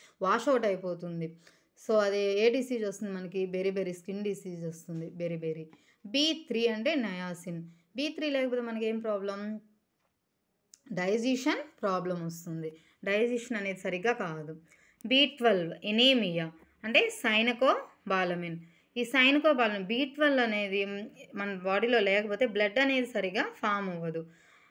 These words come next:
అప్పుడు మనకి బ్లడ్ సరిగ్గా లేకపోతే వచ్చేది ఎనీమియా, ఏఎన్ఏఎంఐఏ, ఎనీమియా వస్తుంది. ఎప్పుడైనా మీకు హెల్త్ సరిగ్గా లేనప్పుడు,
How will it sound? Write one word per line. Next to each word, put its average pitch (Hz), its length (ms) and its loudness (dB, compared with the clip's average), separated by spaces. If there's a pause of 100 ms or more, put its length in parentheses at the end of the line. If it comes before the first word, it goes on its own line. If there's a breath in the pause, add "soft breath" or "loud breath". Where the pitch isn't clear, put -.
(120)
అప్పుడు 262 220 0
మనకి 269 220 2
బ్లడ్ 254 240 4
సరిగ్గా 269 340 4
లేకపోతే 226 520 4
వచ్చేది 208 480 0 (200)
ఎనీమియా, 208 760 4 (240)
ఏఎన్ఏఎంఐఏ, 190 960 0
ఎనీమియా 196 560 0 (120)
వస్తుంది. 170 460 -8 (480 loud breath)
ఎప్పుడైనా 254 680 2
మీకు 233 260 -4 (140)
హెల్త్ 226 300 -2
సరిగ్గా 226 340 0
లేనప్పుడు, 202 640 -2